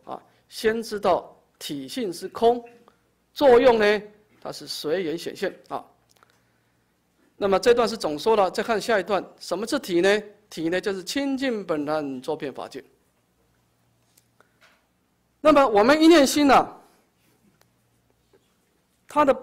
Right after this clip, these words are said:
本体啊是清净的，而且清净这个地方啊，加一个本然，这个本然很重要，就是说啊，它是本来清净，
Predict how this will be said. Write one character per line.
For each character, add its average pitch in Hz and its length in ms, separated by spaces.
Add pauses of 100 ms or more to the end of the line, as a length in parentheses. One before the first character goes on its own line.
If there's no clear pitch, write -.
(120)
本 226 260
体 131 280
啊 - 100
是 - 160
清 156 320
净 160 180
的， - 100 (1040)
而 262 100
且 240 140
清 311 280
净 302 140
这 302 100
个 247 100
地 262 140
方 247 180
啊， 180 280 (380)
加 254 200
一 254 40
个 226 100
本 147 460
然， 156 280 (220)
这 233 80
个 226 80
本 139 200
然 151 140
很 135 140
重 147 160
要， 143 180 (1500)
就 262 160
是 254 60
说 233 180
啊， 143 140 (1700)
它 262 80
是 254 120 (240)
本 151 340
来 139 280
清 214 340
净， 240 200